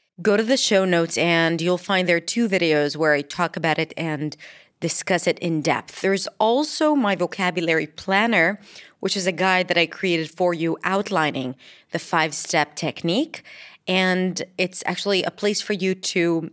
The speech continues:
collect all your words and do the drills without having to remember what to do next. So it lays out the system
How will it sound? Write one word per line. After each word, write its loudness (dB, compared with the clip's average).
collect 0
all 4
your 2
words -2
and -4
do 2
the 0
drills 0
without 0
having 0
to -2
remember 4
what -2
to -4
do 0
next. -2
So 4
it -4
lays 2
out 2
the -4
system -4